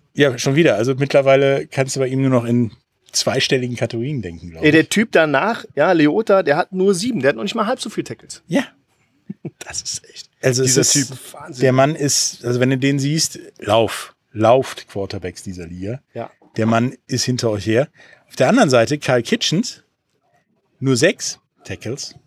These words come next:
Speaker 2: Ja.
Speaker 1: Aber dafür zweieinhalb Sacks für vierundzwanzig
Speaker 2: Ja,
Speaker 1: Yards.
Speaker 2: minus vierundzwanzig Yards hat er den schön, schön abgefrühstückt. Und das tut natürlich auch weh, wenn du da unterwegs bist, ne? Und, äh, er hatte noch einen Tackle for Loss dahinter für zwei Yards dann, wenn man das mal summiert.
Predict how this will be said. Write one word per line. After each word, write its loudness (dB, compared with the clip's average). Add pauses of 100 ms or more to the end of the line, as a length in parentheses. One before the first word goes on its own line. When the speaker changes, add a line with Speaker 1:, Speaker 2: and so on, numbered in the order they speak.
Speaker 2:
Ja. -2 (760)
Speaker 1:
Aber 4
dafür 2 (320)
zweieinhalb 2
Sacks 0
für 2
vierundzwanzig -12
Speaker 2:
Ja, -6
Speaker 1:
Yards. -8
Speaker 2:
minus -2
vierundzwanzig -6
Yards 0
hat -8
er -2
den -4
schön, 2 (480)
schön 2
abgefrühstückt. 0
Und -2
das 2
tut -2
natürlich 0
auch -8
weh, 0
wenn -2
du -8
da -2
unterwegs -4
bist, -14
ne? -4
Und, -6
äh, 2 (280)
er 2
hatte 2
noch 4
einen 2
Tackle 4
for 2
Loss 4
dahinter 4
für -6
zwei 0
Yards 0
dann, -2
wenn 0
man -2
das -6
mal -4
summiert. -4